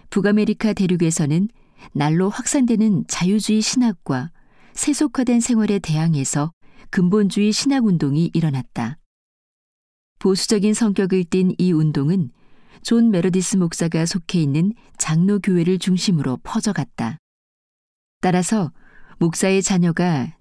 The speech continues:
집에서 찬송가가 아닌 유행가를 부르고 무덤에서 큰 소리로 동요를 합창하는 모습이 곱게 보일 리 없었던 것이다. 한편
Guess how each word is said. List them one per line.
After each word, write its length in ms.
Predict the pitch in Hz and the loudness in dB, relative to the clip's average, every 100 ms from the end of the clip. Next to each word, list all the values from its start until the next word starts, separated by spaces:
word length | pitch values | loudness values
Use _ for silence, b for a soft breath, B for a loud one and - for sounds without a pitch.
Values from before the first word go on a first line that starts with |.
| - | -6
집에서 460 | - 165 170 214 214 | -4 0 0 -2 -4
찬송가가 720 | - 294 - 311 269 240 196 | -2 -2 0 2 2 0 0
아닌 300 | 139 170 208 b b - | 2 0 -2 b b -2
유행가를 540 | 175 240 247 233 208 | 2 4 2 2 0
부르고 520 | 208 165 143 131 131 - b b b b b | -2 -2 -2 -4 -6 -10 b b b b b
무덤에서 800 | 160 175 214 175 - 214 165 - - | 0 2 2 0 0 -2 -2 -6 -6
큰 180 | - | -2
소리로 480 | 294 294 208 165 175 b b - | 0 0 0 0 -2 b b -4
동요를 480 | 185 196 196 202 | 0 2 2 0
합창하는 560 | 214 233 - 247 240 220 | 0 -4 -2 0 2 2
모습이 540 | 175 160 151 143 151 165 b b b | 2 0 -2 0 -2 -4 b b b
곱게 420 | 185 170 - 175 | -4 -2 0 -2
보일 360 | 165 160 147 135 | 0 0 0 0
리 160 | 147 | 0
없었던 520 | - 139 - 160 156 156 | -2 -6 -4 -4 -2 -2
것이다. 520 | 139 - 123 117 - _ _ _ _ _ _ _ _ _ _ _ | -2 -4 -6 -6 -8 _ _ _ _ _ _ _ _ _ _ _
한편 500 | - 233 254 254 190 | -2 0 2 0 0